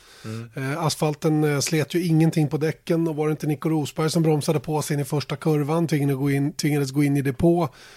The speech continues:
Speaker 2: la på ett set medium, tror jag det var, sen körde han resten av racet. Ungefär på samma sätt som Eriksson gjorde i Mexiko,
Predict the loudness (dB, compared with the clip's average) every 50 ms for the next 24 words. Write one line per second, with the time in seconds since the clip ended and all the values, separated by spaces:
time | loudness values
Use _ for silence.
0 | -20 _ _ -10 -8 -4 -2 -2 -2 -2 -2 -4 -4 -2 -2 -4 -2 -2 -2 -2
1 | -2 -2 -2 -2 -2 -2 0 -2 -2 -2 -2 -2 -2 -2 -2 -2 -2 -2 -2 -4
2 | -4 -6 -6 -6 -6 -4 -4 -4 -4 -4 -6 -6 -8 -10 -6 -4 -2 -2 -2 -4
3 | -6 -8 -6 -8 -8 -6 -6 -6 -6 -6 -6 -8 -8 -6 -6 -4 -4 -4 -4 -4
4 | -2 -2 0 0 0 -2 -4 -4 -4 -4 -4 -4 -4 -4 -6 -6 -6 -6 -4 -4
5 | -6 -6